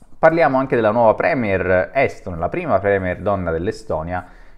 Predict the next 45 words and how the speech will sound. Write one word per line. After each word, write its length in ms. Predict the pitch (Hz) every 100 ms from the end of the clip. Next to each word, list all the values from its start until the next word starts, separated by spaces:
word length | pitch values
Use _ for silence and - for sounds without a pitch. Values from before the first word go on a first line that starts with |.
| -
e 100 | 180
delle 200 | 170 127
proteste 720 | 120 107 87 - - 95 -
dei 160 | 101
contadini 680 | 98 101 98 92 87 87 104
in 60 | 101
India 260 | 87 92
che 80 | 160
vanno 200 | 139 120
avanti 300 | 110 110 104
nonostante 440 | 104 98 - 98
l'intervento 500 | 92 90 92 90 85
della 140 | 87 85
Corte 240 | 85 82
Suprema. 400 | - - - - - - - - - - -
Comunque, 340 | 185 104 107
cominciamo 760 | 220 202 147 - 127 127 127 -
col 240 | - 123 117
solito 320 | 170 165 123
aggiornamento 640 | 107 113 113 104 98 95
sulla 260 | 95 104 95
crisi 260 | 104 95 92
di 100 | 90
governo. 520 | 95 82 80 85 95
Ieri 240 | 135 139
attorno 260 | 110 127 127
a 40 |
mezzogiorno 400 | 113 95 101 123
il 80 | 98
Presidente 400 | 92 87 110 104
del 160 | 87 82
Consiglio, 640 | 92 92 131 95 80 - - - - -
eh, 560 | 98 92 87 85 80 80
Giuseppe 380 | 92 120 123 127
Conte 320 | 160 156 -
si 180 | - 104
è 60 |
dimesso, 640 | 92 104 87 78 - 143 151
è 40 |
andato, 680 | 95 90 95 85 80 - -
ha 80 | -
presentato 400 | - 87 90 131
le 100 | 92
sue 100 | -
dimissioni 640 | 85 87 - 160 107 -